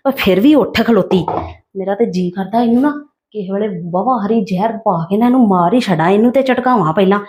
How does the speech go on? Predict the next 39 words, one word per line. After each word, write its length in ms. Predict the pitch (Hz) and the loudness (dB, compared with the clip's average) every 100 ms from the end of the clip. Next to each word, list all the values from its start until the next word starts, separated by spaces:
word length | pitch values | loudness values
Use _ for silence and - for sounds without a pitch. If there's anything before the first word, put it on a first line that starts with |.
| - _ 214 | -14 _ -10
ਇਹਨੇ 260 | 220 269 | -4 -4
ਤੇ 100 | 285 | -2
ਮੇਰੀਆਂ 220 | 269 220 | -4 -4
ਬਹੁਤੀਆਂ 340 | 202 160 226 277 | -2 -2 0 0
ਨਾਸਾਂ 380 | 262 175 180 165 | 0 -2 -2 0
ਬੰਦ 220 | 170 160 | 0 0
ਕੀਤੀਆਂ 420 | 160 156 165 170 | -4 -2 0 2
ਆ। 100 | 165 - _ _ _ _ _ _ _ _ _ _ _ _ _ _ - | 0 -4 _ _ _ _ _ _ _ _ _ _ _ _ _ _ -20
ਪਰ 80 | 160 | -10
ਪੂਜਾ, 460 | 160 147 165 226 - _ _ _ _ _ _ _ _ _ _ _ | -6 -2 -2 -4 -12 _ _ _ _ _ _ _ _ _ _ _
ਇੱਕ 220 | 175 - 180 | -16 -14 -12
ਕੰਮ 260 | 180 170 | -8 -8
ਤੇ 100 | 175 | -6
ਤੂੰ 140 | 180 185 | -6 -4
ਖਰਾਬ 340 | 175 160 147 | -4 -4 -2
ਕਰ 180 | 160 160 | -2 0
ਬੈਠੀ 380 | 160 - 196 190 | -2 0 0 0
ਆ। 120 | 233 - _ _ _ _ _ | -2 -8 _ _ _ _ _
ਪੈਸੇ 280 | 208 180 170 | -14 -12 -8
ਤੇ 100 | 165 | -8
ਸਾਰੇ 240 | - 185 214 | -6 -4 -2
ਮੈਂ 120 | 233 | -2
ਆਪਣੇ 320 | 190 165 156 | -4 -2 0
ਕੱਢ 200 | 156 156 | 0 0
ਕੇ 120 | - | -2
ਭਾਈ 240 | 220 240 240 | 2 4 4
ਨੂੰ 100 | 233 | 4
ਫੜਾ 260 | 196 180 | 2 2
ਆਈ 240 | 170 190 208 | 4 4 4
ਆ, 40 | 208 - - _ _ _ | 0 -8 -20 _ _ _
ਤੇ 60 | 262 | -8
ਮੈਂ 160 | 262 254 | -4 0
ਹੁਣ 120 | 277 | 0
ਆਪਣੇ 260 | 269 240 | 0 -2
ਪੈਸੇ 200 | 233 233 | -2 -2
ਪੂਰੇ 280 | 240 196 254 | -2 0 -2
ਕਿੱਥੋਂ 300 | 277 277 277 | -2 -4 -2
ਕਰਨੇ 340 | 285 247 214 208 | 0 2 2 2
ਆ? 140 | 165 | -2